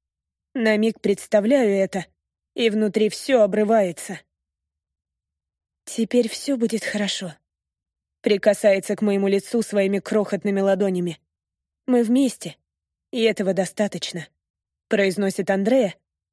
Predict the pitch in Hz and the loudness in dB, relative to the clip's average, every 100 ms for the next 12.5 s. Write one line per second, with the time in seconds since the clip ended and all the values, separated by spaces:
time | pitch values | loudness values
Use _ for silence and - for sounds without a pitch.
0 | - 269 226 196 226 208 190 185 - 190 | -8 -2 0 0 2 2 0 -4 -2 2
1 | 185 175 185 180 175 151 _ _ _ _ | 2 0 -2 -2 -4 -8 _ _ _ _
2 | _ _ - 196 190 208 196 190 190 180 | _ _ -4 -4 0 2 2 0 0 -2
3 | - - 190 254 - 196 180 160 _ _ | -4 -2 0 0 0 0 0 -4 _ _
4 | - 214 190 185 185 185 190 202 196 180 | -4 0 2 2 -2 -4 -2 -2 -2 -2
5 | 170 175 - _ _ _ - - 226 202 | 0 -2 -4 _ _ _ -12 -2 0 2
6 | 190 202 233 254 165 - _ _ _ _ | 0 0 2 2 0 -8 _ _ _ _
7 | _ _ _ _ _ _ _ _ 190 190 | _ _ _ _ _ _ _ _ -2 -2
8 | 196 - 226 - _ _ _ _ _ _ | -2 -6 -6 -8 _ _ _ _ _ _
9 | - 226 220 220 247 214 208 214 208 202 | -2 0 2 2 0 0 -2 -4 -2 0
10 | 196 - 202 240 208 196 190 185 196 - | 0 0 0 2 2 2 0 0 -2 -2
11 | 269 277 - _ _ - 220 226 220 226 | 0 0 -4 _ _ 2 4 4 2 2
12 | 214 277 269 180 | 2 2 2 0